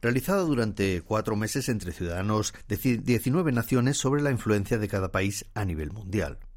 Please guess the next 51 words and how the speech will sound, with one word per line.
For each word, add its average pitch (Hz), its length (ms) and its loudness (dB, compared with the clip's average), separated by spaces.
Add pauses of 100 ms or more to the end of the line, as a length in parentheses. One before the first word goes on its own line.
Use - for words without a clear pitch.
(600)
Un 117 120 4
cuarenta 113 360 4
y 107 40 2
siete 107 240 0
por 95 180 -2
ciento 104 280 2
de 95 80 2
los 85 160 -2
estadounidenses 113 840 2 (180)
estimó 95 340 -2
que 98 100 -2
la 104 100 4
influencia 107 400 0
internacional 110 720 0
de 117 80 2
su 127 180 0
país 147 260 4
remite, 151 480 2 (220)
al 135 120 2
igual 165 220 4
que 196 80 2
un 180 80 2
cuarenta 110 320 2
y 87 40 0
tres 95 200 -2
por 101 180 -4
ciento 110 360 0
de 123 100 2
los 78 180 -4
japoneses, 107 640 -2 (240)
un 82 140 -8
treinta 85 300 -2
y - 20 0
nueve 98 180 0
por 92 160 -2
ciento 107 260 0
de 95 60 2
británicos 101 600 0
y 131 60 0
franceses 110 680 0 (260)
y 151 120 0
un 180 80 0
treinta 143 240 2
y - 20 2
siete 101 240 0
por 101 140 -2
ciento 104 260 0
de 113 60 4
españoles 87 600 -2
y 98 120 -6
húngaros. 101 560 0